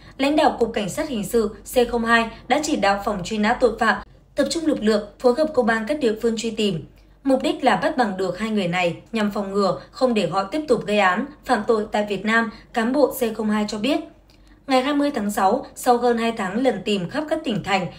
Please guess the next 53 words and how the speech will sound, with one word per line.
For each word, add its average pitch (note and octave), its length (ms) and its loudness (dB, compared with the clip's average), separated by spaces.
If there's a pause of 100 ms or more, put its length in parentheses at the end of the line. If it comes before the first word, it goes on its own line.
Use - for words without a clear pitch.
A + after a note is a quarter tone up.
(120)
trinh B3+ 200 0
sát D#4 200 -2
truy C4 140 -2
nã G#3+ 240 0
phát D#4+ 140 -6
hiện B3+ 180 2 (200)
người B3 140 4
đàn A3 160 0
ông B3+ 180 4
rất D#4+ 240 0
giống G3 220 -2
Polly A3 280 -2
Phan. A#3 220 4 (400)
Nghi D#4 140 -2
can D4+ 180 0
này A#3 160 0
đang G#3 220 -2
sống G3+ 240 -4
tại B3+ 120 0
căn A#3 220 0
nhà G#3 140 0
ở F3 240 0
quận G#3+ 220 -4
mười, G3 260 0 (160)
thành A3+ 160 -2
phố G#3 160 -2
Hồ B3+ 120 -2
Chí G#3 140 -4
Minh, A#3+ 260 2 (240)
được A#3 160 6
người A3+ 160 2
quen B3+ 280 -2
đứng G3 200 -2
tên A3+ 200 0
thuê A3 120 -2
giúp. D4 220 0 (440)
Anh A3+ 220 2
ta G#3+ 160 2
rất D4 160 -2
ít E4+ 180 -2
ở A#3 100 2
nhà, F3 540 -2
thường B3 160 0
đến A3 180 -2
phòng B3+ 180 -2 (100)
gym B3+ 200 0 (140)
hay A#3+ 200 0
thâu A3+ 180 -2
đêm G#3+ 200 0
suốt D#4+ 180 -4
sáng G3+ 340 -4
tại B3 100 2
các D4+ 140 -2